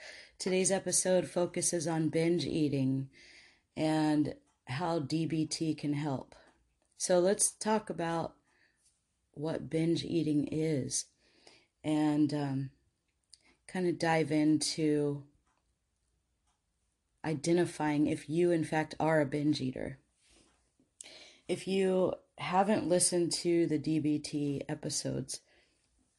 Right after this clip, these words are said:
and you are struggling with binge eating, I highly recommend that you go all the way to D B T one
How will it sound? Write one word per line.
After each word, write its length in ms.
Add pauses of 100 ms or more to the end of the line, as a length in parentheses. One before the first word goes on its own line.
(640)
and 240
you 220
are 540 (1000)
struggling 600
with 160
binge 280
eating, 460 (760)
I 520 (260)
highly 400
recommend 540
that 100
you 140
go 520
all 220
the 80
way 360
to 260
D 280
B 200
T 280
one 540